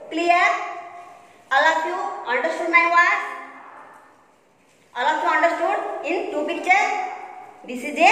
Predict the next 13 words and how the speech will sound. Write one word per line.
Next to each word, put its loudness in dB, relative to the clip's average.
picture -2
of 0
sumo 2
और 6
this -8
is -10
a -6
picture 0
of 4
kendo। 6
Look 0
at 6
your 4